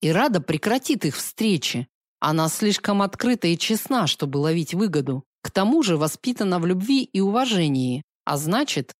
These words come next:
на меньшее не согласится. «Не обязаны, леди». Дагобер чуть склонил голову, признавая своё поражение. «Я просто волновался, не найдя вас в доме». «Практика, милорд», коротко ответила Радмила, смягчаясь.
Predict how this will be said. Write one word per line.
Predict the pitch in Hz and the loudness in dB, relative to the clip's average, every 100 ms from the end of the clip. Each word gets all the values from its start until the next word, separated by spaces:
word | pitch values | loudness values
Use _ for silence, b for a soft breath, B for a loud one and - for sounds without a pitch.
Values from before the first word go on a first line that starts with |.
| - | -8
на | 135 | -4
меньшее | 135 151 208 - 214 196 | 0 0 0 0 0 0
не | 185 | 0
согласится. | 180 180 180 202 - 143 131 - 123 _ _ _ _ _ | -2 -2 -2 -2 -2 -6 -6 -8 -8 _ _ _ _ _
«Не | 196 233 | 0 2
обязаны, | 233 226 226 139 135 | 2 2 2 0 0
леди». | 131 135 135 127 - _ _ - | 0 0 -2 -4 -6 _ _ -4
Дагобер | 175 185 196 277 | 0 2 2 0
чуть | - - 156 | 0 -4 -4
склонил | - 175 170 160 | -2 0 2 0
голову, | 160 254 302 294 | 2 2 2 2
признавая | 269 175 147 151 160 202 | 0 -2 0 0 2 0
своё | 220 196 175 | -2 0 0
поражение. | 165 190 214 185 147 131 127 131 _ _ _ | 0 -2 0 0 0 0 -2 -4 _ _ _
«Я | 123 135 | -2 -2
просто | 139 170 - - | 0 -2 0 0
волновался, | 170 170 185 208 190 - 127 131 _ | 2 2 0 0 -2 -4 -8 -8 _
не | 139 | -2
найдя | 139 139 143 | 0 0 0
вас | 139 143 | -2 -2
в | 151 180 | -4 -2
доме». | 165 127 120 _ _ _ _ _ _ | 0 0 -4 _ _ _ _ _ _
«Практика, | - 370 349 - 151 165 | 0 2 0 -2 -2 0
милорд», | 165 214 240 160 - - _ _ | 0 2 0 -2 -8 -20 _ _
коротко | 302 302 - 185 | 0 0 0 -2
ответила | 160 170 160 165 | 0 -2 0 2
Радмила, | 170 190 262 320 302 | 2 2 2 2 0
смягчаясь. | - 302 - - 147 131 131 - | -2 -4 -4 -2 0 0 -2 -4